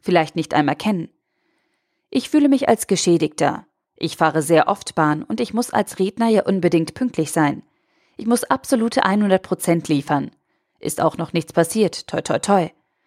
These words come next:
Ich schätze, dass ich fünfzig Mal im Jahr meine hundert Prozent Pünktlichkeit durch früheres Abfahren erkaufen muss. Ich verliere also locker eine ganze Arbeitswoche im Jahr. Dazu kommt durchschnittlich noch eine halbe Erkältung. Alles nur, weil die Bahn mal an die Börse gehen sollte?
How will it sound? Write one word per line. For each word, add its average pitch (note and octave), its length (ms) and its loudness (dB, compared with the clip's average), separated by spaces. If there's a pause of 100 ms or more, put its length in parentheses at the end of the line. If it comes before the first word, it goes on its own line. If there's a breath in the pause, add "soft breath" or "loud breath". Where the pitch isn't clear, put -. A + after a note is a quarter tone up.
(480)
Ich B3 160 2
schätze, C#4+ 340 2
dass B3+ 220 0
ich - 160 -2
fünfzig G#3 500 0
Mal F#3 220 4
im F#3 100 0
Jahr E3+ 240 4
meine E3 260 4
hundert F3 380 2
Prozent F3 400 -2
Pünktlichkeit F3 800 -2
durch E3+ 200 0
früheres F3+ 440 2
Abfahren F3+ 440 0
erkaufen F#3 440 0
muss. - 320 -6 (360)
Ich - 120 -18
verliere D#3+ 440 2
also E3+ 200 0
locker E3 360 2
eine F3+ 200 0
ganze F3+ 320 0
Arbeitswoche F3+ 560 0
im D#3+ 120 0
Jahr. D#3 280 0 (420)
Dazu C#4+ 300 -2
kommt C#4 320 -4
durchschnittlich G#3+ 580 0
noch G#3 160 -4
eine G3 280 -2
halbe E3+ 220 2
Erkältung. D#3 580 -2 (420)
Alles D#3 320 2
nur, E3 260 0
weil F#3 80 4
die D#3+ 120 0
Bahn D#3+ 280 2
mal E3+ 140 2
an D#3+ 140 0
die D3 60 -2
Börse D3 360 2
gehen E3+ 240 2
sollte? F#3 400 0